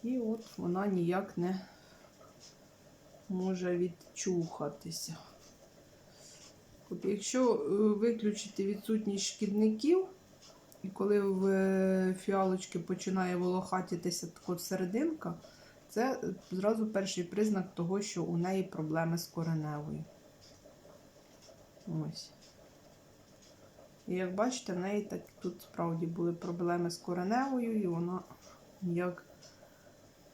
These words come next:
на місяць, більше місяця пройшло після пересадки, вона б мала б уже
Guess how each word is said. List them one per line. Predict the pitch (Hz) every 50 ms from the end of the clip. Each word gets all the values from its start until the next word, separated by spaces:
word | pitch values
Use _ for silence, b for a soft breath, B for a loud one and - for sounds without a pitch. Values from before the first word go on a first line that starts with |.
| - - - - - - - - - -
на | 185
місяць, | 185 190 202 208 208 - 202 190 - - - - - - - - - - - - - - - - - - - - - - - -
більше | 233 190 208 214 214 - 208 196
місяця | 208 214 214 214 208 202 - - 196
пройшло | 196 - - 196 196 - - 202 196
після | - - - - 214
пересадки, | 214 - 202 196 196 196 - - 220 226 233 226 - - 196
вона | 185 190 190 190 185
б | 190 185
мала | 196 196 190 190 190 190
б | 185 - -
уже | 180 180 185 196 190 185 190